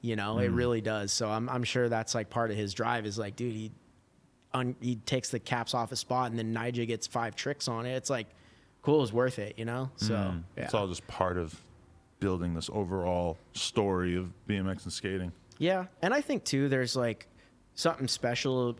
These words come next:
Speaker 1: about, like, being able to, um, I don't know, I'm trying to be an example in as many ways as I can. You know, as, again, that might sound corny to some people, but it's like,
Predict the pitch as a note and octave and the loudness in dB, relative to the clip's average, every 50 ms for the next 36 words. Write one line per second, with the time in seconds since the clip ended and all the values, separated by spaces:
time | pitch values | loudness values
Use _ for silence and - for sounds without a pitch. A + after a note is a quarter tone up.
0 | - - A#2+ A#2 G#2+ A#2+ A2+ G#2+ A2 A2 - - - A#2 G#2+ G2 - - - B2+ | -2 0 0 0 2 2 2 2 2 0 -2 -2 -2 -2 -2 -2 -4 -4 -2 0
1 | B2 B2 A#2+ A#2 A2+ A#2 G#2+ A#2 A2+ A2 G#2+ - - - - A#2+ A#2 A2+ A2 G#2+ | 0 2 2 2 0 0 2 0 0 0 -2 -4 -4 -2 0 2 2 4 2 2
2 | G#2 G#2 G#2 - - A2 G#2+ G#2 G2 F#2+ G2 G2 G#2 - - - - - - - | 0 0 -2 -4 -4 -4 -4 -4 -6 -6 -8 -8 -10 -12 -14 -18 -20 -20 -18 -14
3 | - - C#3+ C#3+ D3 C#3+ C#3+ D3+ D3 - E3+ E3 D#3+ D#3 D3+ D3 C#3+ C3 A#2+ G#2 | -8 -2 0 2 4 4 4 2 4 4 4 4 4 4 4 4 4 4 2 0
4 | G2+ G#2 A2 A2 A2+ G#2 - A2+ G#2+ G#2+ G#2+ A2 G#2+ G#2+ G#2 G#2 - - - A2 | 0 0 0 0 0 -2 -2 -2 -2 0 -2 -2 -2 -4 -4 -6 -6 -4 -4 -4
5 | G#2 G#2 G#2+ G#2+ A2 G#2+ G#2 G#2 G#2 G2+ G2+ G2+ G2 G#2+ A2 G2 G#2 - A#2 A#2 | -2 -2 -2 -2 -2 -2 -2 -2 -2 -2 -2 -2 -2 -2 -4 -4 -4 -4 -4 -4
6 | G#2+ G#2 G#2+ A2+ A2+ A2+ A2 G#2+ G2 - - A#2 A2 G#2+ A#2+ A#2 A2 G#2+ G#2+ A2 | -4 -4 -4 -2 -2 -2 -2 -2 -4 -4 -4 -2 0 0 0 0 2 0 -2 0
7 | A2+ A2 A2 G#2 - - A2+ A2 G2+ - B2 A#2+ A#2 A#2 A2+ A2 G#2 - A#2 A2+ | -2 -2 -2 -2 -2 -2 -2 -2 -2 -2 -2 0 0 0 -2 -2 -2 -2 -2 -2
8 | G#2 A2+ A2+ A2 - A#2+ A#2+ G#2+ A2+ A2+ A2 - B2+ A#2+ A2+ A2 | 0 0 -2 0 0 -2 0 0 0 -2 0 0 0 0 0 -2